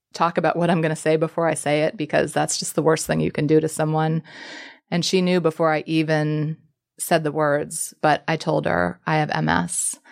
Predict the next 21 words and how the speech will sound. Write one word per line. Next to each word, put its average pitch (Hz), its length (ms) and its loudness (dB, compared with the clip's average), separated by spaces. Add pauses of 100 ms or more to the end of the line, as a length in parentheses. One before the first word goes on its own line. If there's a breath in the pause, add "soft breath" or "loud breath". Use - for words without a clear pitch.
(560 loud breath)
And 160 100 2
before 156 240 2
I 165 80 2
could 160 180 -4
say 151 200 0
anything 151 380 -2
else, 156 260 2
she - 140 -4
ran 147 220 0
out 147 200 2
of 156 200 -2
the 151 280 0
restaurant, 151 680 0
the 151 100 -4
ice 147 200 0
cream 151 220 0
store, 147 480 0
and 147 260 -4
into 151 260 0
the 147 80 0
car. 156 540 -2